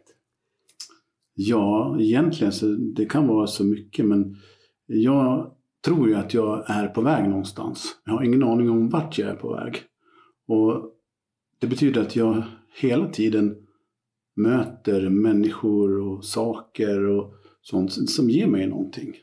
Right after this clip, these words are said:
Och det, det är alltid saker och ting som är värdefullt.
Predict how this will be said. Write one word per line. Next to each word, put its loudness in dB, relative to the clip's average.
Och -2
det, 2
det 2
är -2
alltid -4
saker -4
och -4
ting -4
som -4
är -2
värdefullt. -4